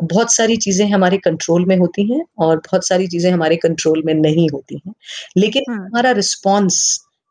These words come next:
Speaker 1: हमारे कंट्रोल में होता है। तो हमें रिस्पॉन्ड कैसे करना है वो मुझे समझ में आ गया और
Speaker 2: हुँ।
Speaker 1: मैं बहुत हद तक, अ, अपने करेजियस होने का श्रेय, अ, स्वेश शुरू करने का श्रेय उसी,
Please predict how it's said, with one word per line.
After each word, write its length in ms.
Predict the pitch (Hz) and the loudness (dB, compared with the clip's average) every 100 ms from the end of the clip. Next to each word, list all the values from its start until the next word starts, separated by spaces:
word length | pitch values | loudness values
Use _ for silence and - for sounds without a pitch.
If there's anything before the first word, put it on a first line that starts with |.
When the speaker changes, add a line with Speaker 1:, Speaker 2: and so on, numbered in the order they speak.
| _ 180 | _ -2
Speaker 1:
हमारे 240 | 196 170 | 0 0
कंट्रोल 460 | 170 143 - 139 143 | 0 -4 -4 -6 -6
में 60 | 143 | -12
होता 240 | 143 - | -14 -18
है। 140 | - _ _ - _ - | -18 _ _ -20 _ 0
तो 140 | 247 247 240 | 2 2 2
हमें 220 | 240 254 | 2 2
रिस्पॉन्ड 580 | 196 - - 208 262 247 | 0 -4 -4 -2 -2 -2
कैसे 280 | 214 - | -4 -4
करना 320 | 190 180 165 175 | -6 -6 -6 -6
है 160 | 202 | -6
वो 160 | 220 180 | -4 -4
मुझे 200 | 160 151 | -2 -4
समझ 280 | 151 143 147 | -6 -8 -10
में 120 | 156 147 | -12 -12
आ 100 | 143 | -14
गया 280 | - - _ _ - _ - | -18 -20 _ _ -20 _ 0
और 280 | 185 208 202 | 2 2 2
Speaker 2:
हुँ। 200 | 202 202 | 0 -2
Speaker 1:
मैं 160 | 214 175 | -6 -4
बहुत 280 | 185 226 | -2 0
हद 120 | 214 190 | -2 -2
तक, 120 | 214 220 _ - | -2 -2 _ -6
अ, 40 | 175 170 170 - - | -2 0 0 -2 -6
अपने 500 | 165 - 202 202 190 180 - | -4 0 2 2 0 -2 -2
करेजियस 480 | 170 170 180 220 - | 2 2 2 0 2
होने 180 | 175 170 | 0 2
का 140 | 190 | 0
श्रेय, 340 | 180 160 156 160 - - - | -2 -4 -4 -6 -14 -20 -6
अ, 180 | - 160 | 0 2
स्वेश 440 | 165 - 180 190 208 | 2 0 0 0 -2
शुरू 300 | - 202 202 | 0 0 0
करने 320 | 190 165 165 | 0 2 0
का 180 | 165 165 | 0 -2
श्रेय 440 | - 160 170 - - | -2 -4 -4 -4 -2
उसी, 520 | 202 - 233 233 | -2 0 0 0